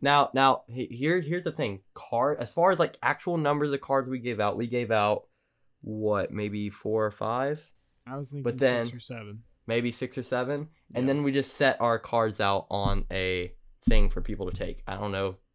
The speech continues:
Speaker 1: if people took them or not, but, you know, I guess we'll s-, I don't know. Uh, no, but, uh,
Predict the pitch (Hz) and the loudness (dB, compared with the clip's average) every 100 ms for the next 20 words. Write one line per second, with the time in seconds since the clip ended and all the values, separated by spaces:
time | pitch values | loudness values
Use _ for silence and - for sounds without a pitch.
0 | _ - 92 - 98 95 90 87 87 - | _ -12 -10 -8 -6 -6 -6 -6 -6 -8
1 | 92 90 - 95 87 90 98 92 95 92 | -8 -8 -8 -12 -10 -10 -10 -10 -12 -14
2 | - _ _ - 87 87 90 - - _ | -20 _ _ -12 -8 -8 -10 -14 -20 _
3 | _ - 120 113 107 - _ 117 113 90 | _ 0 2 4 0 -6 _ -4 -2 -2
4 | 104 101 92 - - | -4 -4 -4 -8 -12